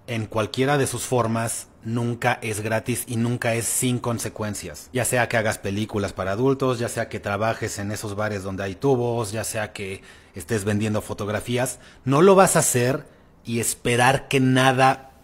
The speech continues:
malo pase, esperar que no haya consecuencias no deseadas. Simplemente no hay forma, por mucho que se quiera normalizar,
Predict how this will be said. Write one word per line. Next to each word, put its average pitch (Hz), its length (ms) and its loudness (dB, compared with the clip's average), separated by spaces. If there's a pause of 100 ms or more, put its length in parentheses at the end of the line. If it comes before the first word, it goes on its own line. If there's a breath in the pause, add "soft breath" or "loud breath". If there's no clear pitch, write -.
malo 117 440 0 (300)
pase, 107 400 -2
esperar 120 400 -2
que 135 120 0
no 127 120 2
haya 123 220 2
consecuencias 117 800 -4 (180 soft breath)
no 123 200 2
deseadas. 101 640 -4 (120)
Simplemente 147 720 4
no 131 120 2
hay 139 120 2
forma, 147 440 0
por 117 220 2
mucho 170 440 6
que 139 80 0
se 131 120 -2
quiera 139 220 4
normalizar, 117 600 2